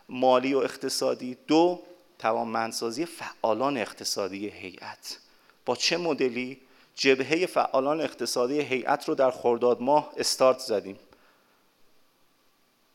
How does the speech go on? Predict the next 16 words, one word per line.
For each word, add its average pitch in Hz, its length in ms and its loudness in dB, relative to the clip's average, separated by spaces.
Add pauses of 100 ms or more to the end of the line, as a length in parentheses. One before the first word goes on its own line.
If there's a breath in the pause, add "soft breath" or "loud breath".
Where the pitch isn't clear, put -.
(760)
بعد 180 240 12
از 151 160 8
شروع 165 460 4
جبههٔ 143 360 2
فعالان 135 480 2
اقتصادی 131 580 -2
هیئت، 131 600 0 (340 loud breath)
ده 165 280 6
تا 180 120 -2
هیئت 143 480 -2
ملی 127 680 0 (500 soft breath)
در 120 120 8
سطح 127 380 -2
کشور 135 400 0
تأسیس 117 560 -4
کردیم. 101 460 -6